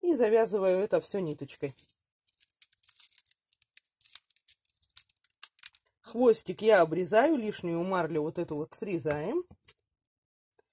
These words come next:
И так я продолжаю со всеми яйцами.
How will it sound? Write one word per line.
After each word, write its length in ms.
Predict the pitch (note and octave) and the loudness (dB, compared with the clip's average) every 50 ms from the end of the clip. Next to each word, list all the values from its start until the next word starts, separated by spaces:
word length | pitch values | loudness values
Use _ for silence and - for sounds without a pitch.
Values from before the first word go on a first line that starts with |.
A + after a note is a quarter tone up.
| - - _ _ _ _ | -20 -20 _ _ _ _
И 120 | A4 G#4 | 4 4
так 240 | G4+ G4 F4+ - - | 6 4 2 4 4
я 100 | D#4 C#4 | 4 4
продолжаю 640 | C#4 C#4 B3 C4 A#3 A#3 A#3+ A3 C#4 D#4 E4 D#4+ D4 | 6 6 4 6 6 6 6 8 8 8 8 8 6
со 180 | - - A3+ | 4 2 2
всеми 360 | G3+ - - C4+ C4 B3+ A#3+ G#3 | 2 2 0 0 0 2 2 2
яйцами. 640 | F#3+ F#3 F3+ E3+ E3 D#3+ - - E3+ E3 D#3+ D#3 | 2 2 2 2 0 0 -2 -2 -4 -4 -6 -8